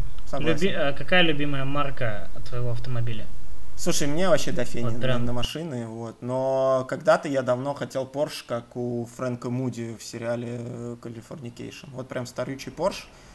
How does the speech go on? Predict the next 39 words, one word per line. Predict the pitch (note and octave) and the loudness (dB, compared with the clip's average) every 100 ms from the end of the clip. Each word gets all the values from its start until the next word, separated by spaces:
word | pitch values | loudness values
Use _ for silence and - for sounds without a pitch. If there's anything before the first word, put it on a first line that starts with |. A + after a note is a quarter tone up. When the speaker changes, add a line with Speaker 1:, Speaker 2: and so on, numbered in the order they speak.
| - | -20
Speaker 1:
И | B2 | -16
причём | C3 B2+ D3+ C#3 | -14 -8 -8 -4
я | C#3 | -4
боюсь | C#3 C#3+ C#3 | -4 -4 -6
водить. | B2+ A#2+ D3 D3 - | -6 -6 -6 -8 -12
У | |
меня | C#3 C#3+ | -10 -10
есть | B2+ | -8
права, | - C3+ G#3+ | -8 -2 -4
но | D#3 | -4
я | C3 | -10
боюсь | C3 C3 | -10 -12
водить. | B2+ A#2 G#2+ - - | -12 -14 -16 -20 -20
У | B2 | -16
меня | A#2 | -16
прям | A#2 A#2 | -14 -14
вот, | A#2 - | -16 -16
кстати, | - A#2 A#2+ A#2+ _ | -14 -14 -14 -18 _
к | |
вопросу | B2 A#2+ B2 - | -10 -10 -12 -12
о | A#2 | -14
фобии. | - A#2 A2 - - | -12 -12 -12 -16 -18
А, | C#3 A#2 A#2+ A#2+ A#2+ | -14 -10 -8 -6 -6
в | A#2+ | -8
своё | C3+ C3+ | -8 -8
время, | C3 C#3 B2 | -8 -10 -12
когда | A#2 A#2 B2+ | -10 -8 -6
надо | B2 A2+ | -6 -8
было | A#2+ | -12
сесть | A#2+ B2 | -10 -10
за | B2 | -8
руль | A#2+ A#2+ A#2+ | -8 -8 -10
и, | B2+ A#2+ A#2 - - - _ _ _ _ | -10 -8 -10 -14 -20 -20 _ _ _ _
а, | - A#2 A#2 A2+ | -12 -10 -10 -10
всё-таки | B2+ B2 A#2 | -12 -12 -6
доводить | A#2+ A#2+ A#2 A2+ | 0 0 -2 -10
это | G#2+ - | -12 -14
дело | G#2+ A#2 A2 A2 | -10 -8 -8 -10
до, | G2+ G#2 G#2 A2 | -14 -16 -16 -18